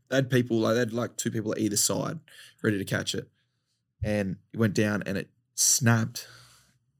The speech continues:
Snapped here. It wasn't his knee, wasn't his hip, wasn't anything else. It was, it snapped here and just went boom and hit the ground. You can hear it.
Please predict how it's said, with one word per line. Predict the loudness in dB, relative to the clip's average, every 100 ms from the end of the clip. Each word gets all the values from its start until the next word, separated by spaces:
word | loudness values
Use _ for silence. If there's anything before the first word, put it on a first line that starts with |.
| _ -6
Snapped | -2 0 0
here. | 4 4 4
It | 6
wasn't | 8 8
his | 8 8
knee, | 6 6
wasn't | 6 6 4
his | 4 4
hip, | 4
wasn't | 4 4 6
anything | 4 4 4
else. | 4 2 0
It |
was, | 0 0
it | 2
snapped | 2 4 2 2
here | 0 2
and |
just | 0 0
went | -2 -2 0
boom | 2 2 -2
and | -2
hit | -2
the | 0
ground. | 0 0
You | -2
can | 2
hear | 4 6
it. | 4